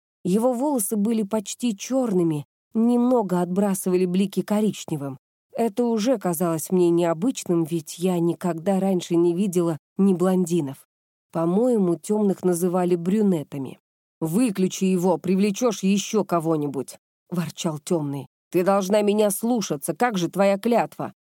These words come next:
Он нащупал капюшон и надел его, полностью прячась от меня за тканью чёрной толстовки.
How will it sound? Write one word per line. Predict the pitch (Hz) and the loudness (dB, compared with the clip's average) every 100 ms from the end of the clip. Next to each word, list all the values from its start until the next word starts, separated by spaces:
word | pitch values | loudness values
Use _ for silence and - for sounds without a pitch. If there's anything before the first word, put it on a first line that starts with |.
| _ _ | _ _
Он | - 208 226 | -2 0 2
нащупал | 208 - 208 202 | -2 -4 -2 -2
капюшон | 190 196 190 - 254 254 | -2 -4 -4 -2 0 2
и | |
надел | 196 185 170 240 | 2 0 0 0
его, | 240 190 180 | 2 2 0
полностью | 170 196 220 202 - 180 | 0 0 0 0 -2 -4
прячась | 196 202 196 156 - | -2 -2 -4 -12 -6
от | |
меня | 180 185 196 | 0 2 2
за | 185 | 0
тканью | 175 - 208 202 185 | -4 -2 0 2 0
чёрной | - 196 180 185 | 0 -2 0 0
толстовки. | 202 196 - - 147 - 117 | 0 -2 -2 -6 -8 -10 -16